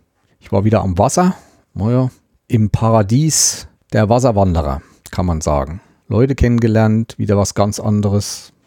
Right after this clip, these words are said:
andere Hobbys, viele auch schon viele Jahre. Um den Orientierungslauf ist es auch sehr, sehr still. Ich habe dieses Jahr noch keinen Wettkampf gemacht.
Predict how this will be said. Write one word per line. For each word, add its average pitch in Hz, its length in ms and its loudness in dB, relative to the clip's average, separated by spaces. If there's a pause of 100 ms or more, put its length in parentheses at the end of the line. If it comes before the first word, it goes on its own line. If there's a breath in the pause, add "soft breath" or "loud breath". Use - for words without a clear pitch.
(640)
andere 101 340 0
Hobbys, - 640 0 (960)
viele 101 300 0
auch 113 100 -2
schon 98 180 -4
viele 104 280 -2
Jahre. 107 480 2 (1300 soft breath)
Um 190 160 2
den 175 180 0
Orientierungslauf 160 1080 2
ist - 260 -2
es 117 140 -4
auch 123 260 0
sehr, 107 300 -2
sehr 104 200 0
still. 147 480 0
Ich - 140 -10
habe - 140 -4
dieses 104 240 -4
Jahr 98 100 0
noch 92 260 -6
keinen 127 360 0
Wettkampf 131 420 -2
gemacht. - 460 -2